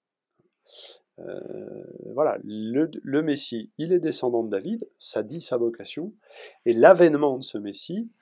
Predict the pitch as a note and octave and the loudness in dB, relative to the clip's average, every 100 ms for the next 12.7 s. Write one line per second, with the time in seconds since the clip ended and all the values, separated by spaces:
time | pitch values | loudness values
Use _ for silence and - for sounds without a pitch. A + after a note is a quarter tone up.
0 | _ - - F3 F3+ D3 - - C3 - | _ -4 2 4 4 4 -2 -8 -8 -8
1 | G2+ F#2+ F#2+ C#3+ G3 _ _ _ _ _ | -10 -10 -8 -6 -6 _ _ _ _ _
2 | _ - - D#3+ D#3+ B2 A#2 - - - | _ 0 4 6 4 2 0 -4 -10 -6
3 | A#2 A#2 G#2 G2 G2 G#2+ G2 - B2 C3 | -4 -2 -4 -4 -6 -6 -8 -8 -8 -8
4 | A2 - G2+ F#2+ F#2+ - _ _ _ _ | -8 -8 -10 -10 -14 -18 _ _ _ _
5 | - - - - - B2 C3+ C#3 F3+ G#3+ | -18 -14 -14 -4 6 8 8 8 10 10
6 | B3+ G3+ C3 - A#2+ A2 - F#3+ C#4+ - | 10 4 0 2 2 0 -4 -4 -4 -6
7 | _ _ _ _ _ _ - A2 A#2 C3 | _ _ _ _ _ _ -8 -4 -2 -2
8 | - A2+ G#2+ G#2 G#2 G2+ G#2+ - B2+ C#3 | -4 -8 -6 -6 -8 -8 -12 -6 -4 -4
9 | C3 - F#2 F#2 D3 C4+ - _ _ _ | -8 -10 -10 -6 -6 -6 -12 _ _ _
10 | - F3 E3+ - - D3 G3+ C3 C3+ D3+ | -4 -2 -2 -6 0 0 2 2 2 0
11 | _ _ _ _ _ A#2 A2 D#3 B2 A#2 | _ _ _ _ _ -8 -2 2 4 4
12 | G#2+ - A#2 D#3 D#3+ - - | 0 -8 -6 -6 -10 -16 -20